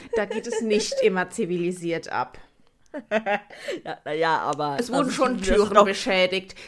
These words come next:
Speaker 1: Dinge von der Wand gerissen, Krüge zerbrochen. Es ist nicht immer zivilisiert.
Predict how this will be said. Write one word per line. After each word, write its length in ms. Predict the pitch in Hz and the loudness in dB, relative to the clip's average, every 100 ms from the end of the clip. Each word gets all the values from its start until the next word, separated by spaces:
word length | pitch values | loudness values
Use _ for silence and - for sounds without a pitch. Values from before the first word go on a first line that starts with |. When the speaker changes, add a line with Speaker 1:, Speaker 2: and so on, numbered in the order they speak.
| - | 0
Speaker 1:
Dinge 240 | 247 180 190 | 2 4 2
von 220 | 196 190 | 0 2
der 140 | 180 | 2
Wand 260 | 180 185 185 | 2 2 -2
gerissen, 460 | 202 190 190 226 190 - - - | -4 -4 -2 -6 -8 -12 -16 -14
Krüge 400 | - 277 277 349 | -2 2 4 2
zerbrochen. 840 | - 269 - - 175 - 185 180 185 - - | 0 -4 -2 -2 0 -2 -2 -4 -8 -12 -6
Es 180 | 233 | -6
ist 420 | - 262 - - - | -4 -8 -8 -12 -4
nicht 440 | 190 - - - - | -4 -4 -8 -8 -4
immer 280 | 185 156 | 0 -2
zivilisiert. 800 | - 190 170 165 - - - - | -4 -6 -6 -8 -10 -12 -12 -16